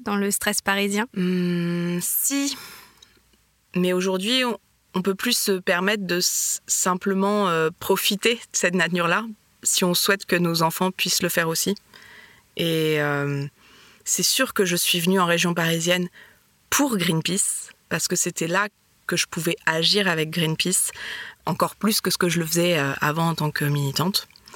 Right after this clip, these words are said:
Speaker 2: bénévole. Et, et du coup, je suis à l'endroit où je peux agir pour défendre ce que j'aime. Et c'est ça qui compte.
Speaker 1: Alors,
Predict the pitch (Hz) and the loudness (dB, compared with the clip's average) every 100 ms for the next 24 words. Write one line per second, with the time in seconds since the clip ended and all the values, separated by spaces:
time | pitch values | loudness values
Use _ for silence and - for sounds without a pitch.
0 | - - - - - - 143 151 170 202 | -20 -18 -18 -18 -8 -2 0 0 -2 -6
1 | _ _ _ _ _ _ - 208 202 196 | _ _ _ _ _ _ -2 2 4 2
2 | 190 185 170 185 254 190 - 233 202 185 | 2 0 0 0 2 2 2 0 0 0
3 | 180 196 220 - - 208 208 196 185 175 | 2 4 2 0 0 2 4 2 4 2
4 | 170 170 202 - 170 165 160 175 175 - | 4 2 0 0 -2 0 0 2 0 0
5 | 156 143 135 - - - - - 160 - | 0 0 -2 -10 -10 -4 -2 0 -2 -4
6 | - 190 - - - - _ _ _ _ | -6 -4 -6 -8 -20 -20 _ _ _ _
7 | _ _ _ _ _ _ _ _ - 208 | _ _ _ _ _ _ _ _ -4 0
8 | 202 - | 0 -2